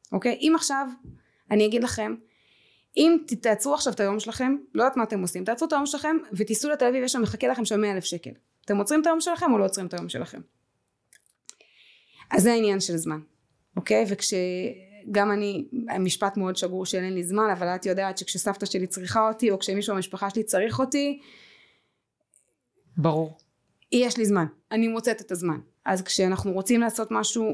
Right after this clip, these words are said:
Speaker 1: אה, אני באמת אומרת, בתור אחת שעברה את זה, יש לנו המון חסמים שמנהלים אותנו, המון, אה, מחבלים כאלה שיושבים לנו בראש, ואומרים לנו כל מיני דברים כמו "אי אפשר", ו-, ו-, וזה קשה.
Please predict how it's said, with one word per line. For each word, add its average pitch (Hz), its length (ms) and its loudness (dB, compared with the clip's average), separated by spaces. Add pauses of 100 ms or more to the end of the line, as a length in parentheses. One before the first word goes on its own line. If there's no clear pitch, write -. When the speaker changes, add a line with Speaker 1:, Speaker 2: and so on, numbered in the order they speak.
(120)
Speaker 1:
אה, 180 440 -4
אני 185 120 -2
באמת 202 280 0
אומרת, 208 400 -2 (120)
בתור 202 300 0
אחת 190 300 -2
שעברה 180 280 -2
את 180 80 -6
זה, 180 100 -8 (580)
יש 214 180 4
לנו 202 120 6
המון 208 220 2
חסמים 190 580 -2
שמנהלים 180 580 -2
אותנו, 185 320 -4 (300)
המון, 196 400 4
אה, 202 40 2 (1600)
מחבלים 208 600 4
כאלה 196 300 0
שיושבים 185 300 -2
לנו 208 200 -2
בראש, 190 540 0
ואומרים 185 320 0
לנו 196 140 0
כל 196 120 2
מיני 190 380 -2
דברים 180 400 -4
כמו 185 180 -4
"אי 208 160 2
אפשר", 190 480 0 (180)
ו-, 170 160 -8 (320)
ו-, 170 120 -14
וזה 175 200 -2
קשה. 202 480 0